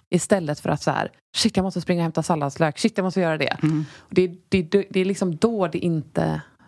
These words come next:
Speaker 1: går bra. Och sen så har ju vi byggt upp en organisation som är så här,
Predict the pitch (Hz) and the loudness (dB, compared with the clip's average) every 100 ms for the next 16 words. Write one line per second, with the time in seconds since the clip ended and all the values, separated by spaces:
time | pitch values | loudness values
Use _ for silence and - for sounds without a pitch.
0 | _ _ _ _ - 156 147 - 214 214 | _ _ _ _ 0 0 -2 0 2 2
1 | 165 - - 170 214 233 185 175 160 - | 0 -4 -2 2 2 0 -2 -2 -2 -2
2 | - - - 151 156 170 160 147 - 156 | -4 -4 -2 -2 -2 -4 -4 -6 -6 -2
3 | 196 240 196 - - - - 175 156 - | 0 -2 -4 -14 -20 -12 -4 -2 -2 -2
4 | - - | -2 -2